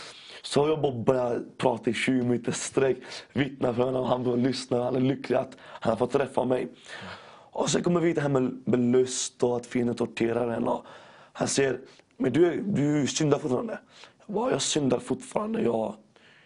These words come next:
Speaker 1: jag, jag skriar." Han bara, "Får jag be för dig?" "Och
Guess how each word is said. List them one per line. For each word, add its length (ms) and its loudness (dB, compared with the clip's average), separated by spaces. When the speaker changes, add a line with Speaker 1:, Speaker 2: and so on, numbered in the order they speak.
Speaker 1:
jag, 280 0
jag 160 0
skriar." 580 0
Han 160 -2
bara, 80 4
"Får 160 4
jag 80 4
be 140 6
för 160 -4
dig?" 180 -12
"Och 160 -18